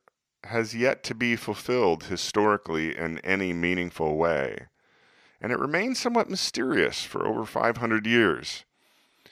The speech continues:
Well, then Jesus spoke to his followers about the end times and mentions that there will be another abomination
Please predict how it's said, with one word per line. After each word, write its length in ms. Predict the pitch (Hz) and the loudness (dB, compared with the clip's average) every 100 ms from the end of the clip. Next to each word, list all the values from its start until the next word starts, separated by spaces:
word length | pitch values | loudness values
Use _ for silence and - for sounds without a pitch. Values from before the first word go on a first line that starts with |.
| _ _ _ | _ _ _
Well, 80 | 131 | -8
then 220 | 170 185 | -6 -4
Jesus 720 | - 160 175 123 87 - - - | -2 0 2 2 2 0 -4 -8
spoke 340 | - - 92 | -6 0 0
to 140 | - 82 | 0 -2
his 120 | 80 | -2
followers 720 | - 82 82 85 92 95 - - | 0 2 4 4 2 0 -8 -6
about 300 | 95 92 - | 2 2 2
the 180 | 98 - | -4 0
end 320 | 127 147 156 - | 4 4 2 -4
times 760 | 82 62 50 - - - - _ _ _ _ _ _ _ | -6 -6 -10 -18 -18 -18 -20 _ _ _ _ _ _ _
and 180 | 95 92 | -8 2
mentions 500 | 101 107 117 107 - | 2 2 -2 -4 0
that 240 | 98 - | 0 2
there 140 | 101 95 | 2 2
will 180 | 98 95 | 2 0
be 280 | 104 107 | 0 0
another 760 | - 120 135 170 147 85 62 - _ _ _ _ | 0 -2 2 2 4 4 2 -6 _ _ _ _
abomination 1040 | 90 82 87 82 82 78 78 - 71 58 | -4 0 0 0 0 -2 -2 -2 -6 -10